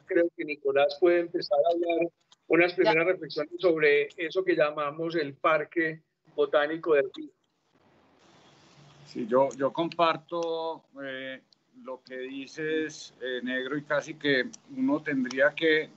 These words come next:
Speaker 3: pues yo pensaba ahorita, ¿será que le nombramos como un gerente al área mat-, metropolitana? Porque creo que debe ser una, una visión de todos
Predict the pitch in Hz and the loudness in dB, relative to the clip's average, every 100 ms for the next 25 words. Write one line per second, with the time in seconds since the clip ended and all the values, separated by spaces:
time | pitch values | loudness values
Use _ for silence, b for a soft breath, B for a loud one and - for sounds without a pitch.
0 | _ - - 120 117 - 143 147 151 147 | _ -20 -20 -8 -6 -4 -4 0 4 4
1 | 151 147 147 156 156 - b b b b | 4 2 2 2 2 -4 b b b b
2 | b _ 143 127 120 - 151 147 135 131 | b _ -2 2 2 0 0 2 0 0
3 | 123 127 123 156 - 156 135 131 127 156 | 2 2 2 0 -2 -2 -2 -4 -2 2
4 | 160 160 156 160 160 - 135 127 123 143 | 2 2 -2 -2 -2 0 -2 0 0 -2
5 | 156 143 - 120 139 131 131 131 123 - | -2 -4 -6 -6 -4 -4 -4 -4 -6 -2
6 | 180 143 110 - _ - 135 - - 135 | 0 0 -4 -14 _ -6 -6 -4 -6 -4
7 | 135 127 - 139 143 170 - 151 139 139 | -4 -6 -2 0 2 0 0 0 0 -2
8 | 156 151 165 165 165 170 165 160 165 165 | -2 0 0 0 2 2 2 0 -4 -2
9 | 165 143 - 143 135 139 156 185 170 113 | -2 -4 -6 -4 -2 -2 -2 2 2 0
10 | 101 101 | -8 -20